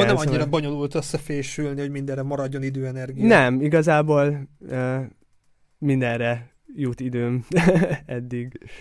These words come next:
Speaker 1: Az egyetemre is? Tehát az egyetem azért mennyi energiát igényel, mennyire nehéz ezeket így összefésülni, hogy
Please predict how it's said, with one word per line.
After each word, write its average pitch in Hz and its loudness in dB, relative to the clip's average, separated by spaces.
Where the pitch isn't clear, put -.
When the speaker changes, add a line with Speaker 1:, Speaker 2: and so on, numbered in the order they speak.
Speaker 1:
Az 135 -2
egyetemre 196 2
is? 196 0
Tehát 147 -6
az 139 -6
egyetem 165 -4
azért 170 -2
mennyi 147 -4
energiát 147 -4
igényel, 143 -8
mennyire 139 -6
nehéz 135 -4
ezeket 139 -8
így 139 -8
összefésülni, 139 -6
hogy 139 -6